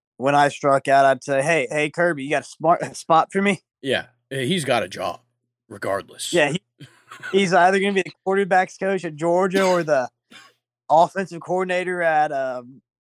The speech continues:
Speaker 1: Lake Hartwell or wherever he's from, high school.
Speaker 2: <laughs> Yeah, exactly. Uh, that's crazy. Uh, he also, uh, was asked about his arrest,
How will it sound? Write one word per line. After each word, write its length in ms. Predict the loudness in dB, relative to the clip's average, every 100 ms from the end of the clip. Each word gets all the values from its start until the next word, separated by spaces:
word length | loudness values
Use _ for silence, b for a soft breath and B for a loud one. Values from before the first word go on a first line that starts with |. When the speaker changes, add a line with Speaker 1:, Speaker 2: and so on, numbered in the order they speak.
| _ _ _ _
Speaker 1:
Lake 380 | -16 -6 -4 -4
Hartwell 540 | 2 2 2 2 2 2
or 80 | 0
wherever 240 | -2 -2
he's 220 | -6 -8
from, 380 | -4 -2 -2 -2
high 160 | -2 -4
school. 480 | -6 -16 -12 -12 -14 -4
Speaker 2:
<laughs> 180 | -4 -2
Yeah, 220 | -2 -2
exactly. 600 | -2 -4 -4 -4 -8 -14 _ _ _ _ _ _ _ _ _ _ _ _ _ _ _ _ _ -4
Uh, 240 | -4 -4 -6
that's 560 | -2 -2 -2 -6 -8 -12 _ _ _
crazy. 640 | _ -10 -8 -10 -14 -12 -8
Uh, 160 | -4
he 160 | 0 2
also, 440 | 2 0 -4 -6 -6
uh, 80 | -4
was 160 | -4 -2
asked 220 | -2 -2
about 200 | -6 -6
his 140 | -6 -10
arrest, 560 | -6 -4 -4 -6 -10